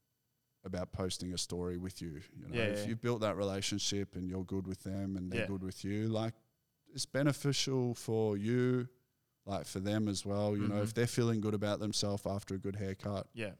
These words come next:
Speaker 1: great, they're gonna post it.
Speaker 2: Of course.
Speaker 1: If, you know,
Speaker 2: If you're doing your job properly, they're gonna wanna do it.
Speaker 1: Yeah,
Speaker 2: Yeah.
Speaker 1: yeah. But it's a personable thing as well, where it's like,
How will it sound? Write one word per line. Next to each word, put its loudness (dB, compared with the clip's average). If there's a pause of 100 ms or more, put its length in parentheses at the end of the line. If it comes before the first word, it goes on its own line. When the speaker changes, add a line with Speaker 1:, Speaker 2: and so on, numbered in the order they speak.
(160)
Speaker 1:
great, -6
they're -6
gonna 0
post -4
it. -8
Speaker 2:
Of -16
course. -8 (160)
Speaker 1:
If, -2
you -18
know, -4 (160)
Speaker 2:
If -10
you're 2
doing 0
your -2
job -2
properly, -4
they're -4
gonna -4
wanna -6
do -4
it. -2
Speaker 1:
Yeah, 4
Speaker 2:
Yeah. -2 (160)
Speaker 1:
yeah. -6 (580)
But 4
it's 4
a 2
personable 2
thing 0
as -2
well, 2
where 2
it's -2
like, -2